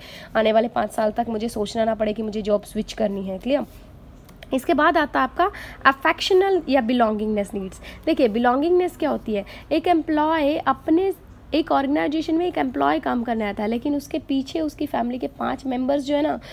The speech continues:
वो उस पर बिलोंग करते हैं, उसके ऊपर डिपेंडेंट हैं, तो वो चाहता है कि उसके जो बिलोंगिंगनेस है वो भी ऑर्गेनाइजेशन में इस तरीके के कॉन्टैक्ट्स चाहेगा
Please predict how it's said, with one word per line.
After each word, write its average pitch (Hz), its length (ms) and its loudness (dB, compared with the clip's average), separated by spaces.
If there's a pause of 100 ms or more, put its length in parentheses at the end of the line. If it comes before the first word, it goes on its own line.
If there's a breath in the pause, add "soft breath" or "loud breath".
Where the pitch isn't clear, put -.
(180 loud breath)
वो 294 100 6
उस 294 60 2
पर 359 140 -2
बिलोंग 226 400 0
करते 214 340 -2
हैं, 214 100 -2
उसके 226 300 -4
ऊपर 302 180 0
डिपेंडेंट 214 600 -4
हैं, 190 140 -6 (280 loud breath)
तो 294 60 0
वो 302 100 4
चाहता 247 420 -4
है 294 220 0
कि 302 140 -6
उसके 302 300 -2
जो 339 140 0
बिलोंगिंगनेस 254 800 -2
है 226 160 0 (300 loud breath)
वो 330 220 6
भी 339 180 6
ऑर्गेनाइजेशन 285 720 2
में 302 120 -2
इस 294 120 -8
तरीके 277 300 -6
के 269 120 -10
कॉन्टैक्ट्स 240 520 -2
चाहेगा 247 460 0